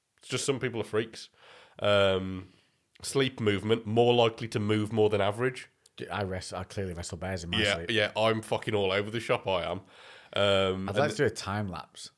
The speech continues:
Speaker 1: Yeah.
Speaker 2: You know, put a GoPro on the ceiling and just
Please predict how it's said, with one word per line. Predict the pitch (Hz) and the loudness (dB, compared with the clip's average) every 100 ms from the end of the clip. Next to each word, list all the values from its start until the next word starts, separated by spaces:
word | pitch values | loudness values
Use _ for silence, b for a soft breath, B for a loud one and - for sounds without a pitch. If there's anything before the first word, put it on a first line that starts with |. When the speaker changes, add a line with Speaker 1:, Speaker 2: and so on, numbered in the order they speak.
| _ 113 | _ -4
Speaker 1:
Yeah. | 110 107 | 0 2
Speaker 2:
You | 107 | 2
know, | 107 | 0
put | 135 | -2
a | 110 | 0
GoPro | 123 110 95 | 0 0 -2
on | |
the | 92 | -6
ceiling | - 110 101 82 85 b b b _ | -8 -6 -6 -8 -12 b b b _
and | 95 90 | -10 -8
just | 95 | -8